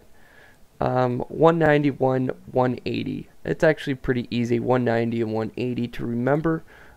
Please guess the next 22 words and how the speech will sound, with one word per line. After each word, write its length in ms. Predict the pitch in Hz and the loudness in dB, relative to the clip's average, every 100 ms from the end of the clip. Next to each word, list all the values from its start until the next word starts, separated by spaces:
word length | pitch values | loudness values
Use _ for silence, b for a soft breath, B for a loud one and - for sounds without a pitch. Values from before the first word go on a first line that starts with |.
| B | B
uh, 120 | 123 | -2
to 140 | 120 - | -2 -2
get 200 | 135 - | -2 2
back 260 | 127 123 | 4 2
to 120 | - 127 | -2 -4
where 140 | 127 | -2
we 180 | 123 135 | 0 4
are. 320 | 147 147 143 - b b b b b - | 6 6 2 -8 b b b b b -6
Um, 680 | 131 131 127 123 123 131 - - - | -2 2 2 0 -4 -8 -18 -20 -4
yeah, 220 | 147 139 | 2 2
that's, 320 | 127 131 - - - - | 4 0 -2 -20 -8 0
that'll 200 | 131 - | 0 0
be 140 | - | -6
pretty 240 | - 67 | -4 -6
good, 260 | - - - | -2 0 0
actually. 460 | - - - - - - B B B - | -2 -4 -10 -12 -12 -20 B B B 8
All 80 | |
right, 220 | 156 143 - | 8 8 4
I'm 120 | 156 | -4
gonna 140 | 156 151 | -2 -2
keep 260 | - 156 | -2 -2
exploring, 600 | 151 - - 156 160 156 | -4 -4 -2 2 2 2